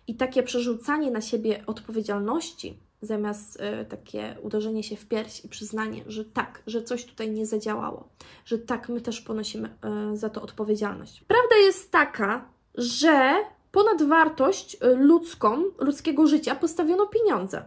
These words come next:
To dzięki temu, że przymykano oko, pozwalano na budowę zbyt wysokich budynków, bo w jednym z, w jednej z miejscowości,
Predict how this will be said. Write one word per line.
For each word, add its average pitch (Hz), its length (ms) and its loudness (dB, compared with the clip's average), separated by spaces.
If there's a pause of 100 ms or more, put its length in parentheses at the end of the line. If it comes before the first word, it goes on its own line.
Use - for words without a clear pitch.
(160)
To 466 420 4
dzięki 370 420 0
temu, 208 480 -2
że 269 200 -4
przymykano 370 880 -2
oko, 269 500 -2
pozwalano 294 480 0
na 320 180 0
budowę 311 460 2
zbyt 277 500 -2
wysokich 285 540 -4
budynków, 247 800 0 (160)
bo 226 480 0 (140)
w 220 420 -2
jednym 226 540 -4 (240)
z, 208 200 -12 (460)
w 214 40 -10
jednej 247 260 -2
z 220 40 -6
miejscowości, 226 880 -6